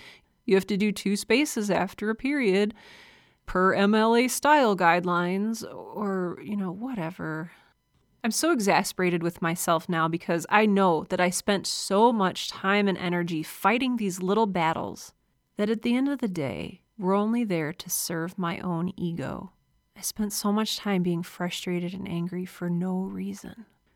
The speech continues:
I spent so much time trying to change how my coworkers wrote, when in reality,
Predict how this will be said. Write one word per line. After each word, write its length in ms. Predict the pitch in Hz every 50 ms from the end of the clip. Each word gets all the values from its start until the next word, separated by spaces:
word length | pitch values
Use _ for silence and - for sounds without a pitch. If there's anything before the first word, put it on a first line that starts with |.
| _ _ -
I 40 | 202
spent 240 | - - 233 233 226
so 180 | - - 226
much 280 | 233 233 226 226 - -
time 500 | - - 208 208 190 175 - - - - _ _ _ _ _ -
trying 280 | - - 202 196 208
to 180 | 185 - - 180
change 800 | - - - 202 196 202 196 175 185 - 160 190 185 - - - _ _ -
how 180 | 220 190 185
my 260 | 170 190 190 185 180 180
coworkers 600 | - - 214 226 214 202 - - 185 175 165 160
wrote, 320 | 175 226 247 185 - - - _ _ _ _ _ _ _ _ _ _ -
when 120 | 208 190
in 160 | 196 190 190
reality, 680 | 185 180 175 170 170 175 170 160 143 143 143 143 180